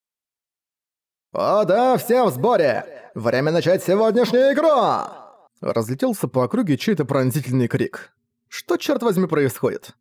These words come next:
Какой придурок решил, что мы здесь играем?» Голос был незнакомым. «Герой Лука, что ли?»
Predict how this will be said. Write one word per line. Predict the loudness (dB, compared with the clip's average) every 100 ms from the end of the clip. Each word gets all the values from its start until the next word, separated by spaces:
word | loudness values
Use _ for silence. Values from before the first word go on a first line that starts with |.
| _
Какой | -6 0 0
придурок | 0 0 0 0
решил, | -2 0 0
что | 0
мы | 0 0
здесь | 0
играем?» | 0 0 0 -6 -16 _ _ _ _
Голос | -6 -2 0 0
был | 0 0
незнакомым. | -2 -4 0 2 2 0 -2 _ _
«Герой | -8 -2 2 4
Лука, | 2 0 -2
что | -2 -2
ли?» | -2